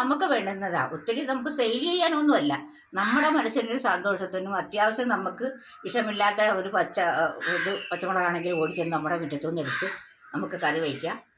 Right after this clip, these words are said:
അങ്ങനെ പലതും ചെയ്യാൻ പറ്റും. അപ്പൊ അത്, അപ്പൊ നമ്മൾ അതിനകത്ത് ശ്രദ്ധ ചെലുത്തുമ്പോഴത്തേക്ക് നമുക്ക് കിടക്കുമ്പോഴത്തേക്ക്, ഏ, എൻ്റെ മനസ്സിൽ തോന്നുന്നത് എന്താ, രാത്രി കിടക്കുമ്പോൾ എനിക്ക് തോന്നുന്നത്, ആ, പിന്നെ എന്തോ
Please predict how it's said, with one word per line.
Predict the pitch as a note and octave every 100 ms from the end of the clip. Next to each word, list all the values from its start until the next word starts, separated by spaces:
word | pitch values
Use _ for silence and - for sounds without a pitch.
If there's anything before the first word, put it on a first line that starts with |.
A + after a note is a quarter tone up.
| _
അങ്ങനെ | E3 E3 F#3
പലതും | D#3+ E3 F#3+ A3
ചെയ്യാൻ | F3 D3+ E3 D#3+
പറ്റും. | C3 A#2+ - - _ _ _ - - - -
അപ്പൊ | F3 A#3 C4 C4
അത്, | B3+ A#3+
അപ്പൊ | A#3+ C#4+
നമ്മൾ | B3+ B3+ C4
അതിനകത്ത് | C4 C4+ C4 B3 D#4+
ശ്രദ്ധ | C#4 A#3 B3+
ചെലുത്തുമ്പോഴത്തേക്ക് | A#3+ A#3 B3 A#3+ A#3 A#3+ A#3+ A3+
നമുക്ക് | G#3+ G#3+ B3 D4
കിടക്കുമ്പോഴത്തേക്ക്, | A#3+ A#3 - C4+ C#4+ C#4+ C#4+ C#4+ D4+ F4 - - -
ഏ, | B3 A#3+ B3
എൻ്റെ | C4+ D#4+
മനസ്സിൽ | C#4+ E4 D4
തോന്നുന്നത് | C#4 C4+ C#4 D4
എന്താ, | B3+ A#3 G3
രാത്രി | G3+ A#3 C#4+ C#4+
കിടക്കുമ്പോൾ | E4+ - D4+ C#4+
എനിക്ക് | - A3+
തോന്നുന്നത്, | A3 A3 G#3+ G#3+ A#3 - - - - -
ആ, | F3+ F#3+ F#3+
പിന്നെ | A#3 G#3+ F#3+ F3 E3+ - -
എന്തോ | -